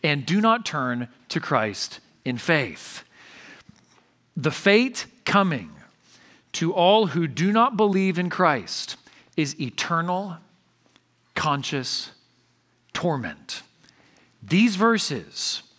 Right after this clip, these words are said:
teach that explicitly. The severity of these images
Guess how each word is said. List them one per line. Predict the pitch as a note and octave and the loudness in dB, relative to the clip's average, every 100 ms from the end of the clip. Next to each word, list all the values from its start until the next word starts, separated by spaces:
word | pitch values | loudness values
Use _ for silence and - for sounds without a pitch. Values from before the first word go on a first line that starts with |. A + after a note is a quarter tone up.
| _ _ _ - | _ _ _ -2
teach | F#3+ F3+ | -2 2
that | F#3+ E3 | 2 2
explicitly. | D3 - D3 B2+ D3+ - - - _ _ _ _ _ _ _ _ _ - | 0 -4 -4 -4 -8 -14 -18 -20 _ _ _ _ _ _ _ _ _ -4
The | |
severity | D3+ - A#2 D#3 F#3+ G#3+ G#3+ G#3+ G#3 G#3 - _ _ _ D#3 | -2 -2 2 2 4 4 4 2 0 -4 -12 _ _ _ -2
of | C3+ | -2
these | B2 A#2+ | -2 -2
images | D3+ F#3+ E3 F#3+ F#3 F3+ - | 0 0 2 2 2 0 -6